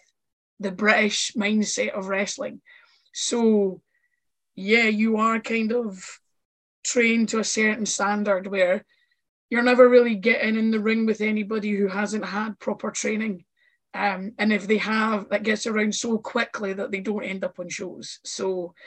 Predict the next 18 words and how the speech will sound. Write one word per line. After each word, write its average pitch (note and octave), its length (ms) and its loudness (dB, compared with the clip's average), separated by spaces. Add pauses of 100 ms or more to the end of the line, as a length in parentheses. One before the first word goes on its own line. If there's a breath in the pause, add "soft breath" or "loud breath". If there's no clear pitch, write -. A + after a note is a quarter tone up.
(500 loud breath)
it's G#3+ 180 -4
such B3 180 4
a A#3+ 60 2
small B3 520 6
island C4 600 4
that A#3 260 -2 (180)
word A#3+ 320 6
spreads C4 500 4
fast. C#4+ 720 -2 (540 soft breath)
Um, G#3 580 2 (120)
but A3 160 4
because A3+ 480 4
of A3 140 4
that, G#3 220 0
it A3 140 -2
means G#3+ 320 4
that G3+ 180 0
our G3+ 360 0